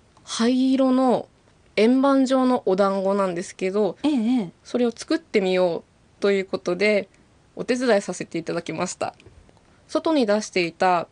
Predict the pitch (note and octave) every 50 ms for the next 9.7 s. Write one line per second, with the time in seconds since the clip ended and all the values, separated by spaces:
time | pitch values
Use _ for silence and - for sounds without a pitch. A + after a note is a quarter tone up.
0 | _ _ _ - F#3 F#3 F#3 G3 F#3+ F#3+ F#3+ F#3 F#3 F#3 F3+ - _ - G#3+ A3
1 | G#3+ F3+ - _ - _ _ _ - - A#3+ B3+ C4+ C4+ _ - C#4+ - C#4+ C#4+
2 | _ - - B3 C4+ D4+ D#4 C4 F#3 - _ _ _ _ _ _ _ _ _ -
3 | F#3+ G#3+ A3+ A#3+ C4+ C4+ C#4 C4+ C4+ C#4+ D4 _ - F#3+ F#3+ F3 E3 - F3 -
4 | - - - F#3 G3+ G#3+ A3 - _ - - B3+ D#4+ F4+ F4+ F#4 F4+ F4+ F#4 F4+
5 | C#4 G#3+ E3+ D#3+ - - - B3 D#4 A4 _ _ - - - A#3+ A#3 A3+ G#3 -
6 | _ - - - - _ _ - - C#4+ D4+ D#4 D#4+ D#4+ C#4+ A3+ - - - -
7 | _ _ _ - C4+ C4 C4+ B3 A3+ _ - C4+ B3+ D4+ D4+ D4+ D4+ D4+ D4+ D4
8 | C#4 A#3 G#3 F#3+ - A#3+ - _ _ _ _ _ - - G#3 G#3 A3 G#3+ - A3
9 | G3+ G3 G3+ G#3+ G#3+ - _ _ C4+ C4 A#3 G3+ G3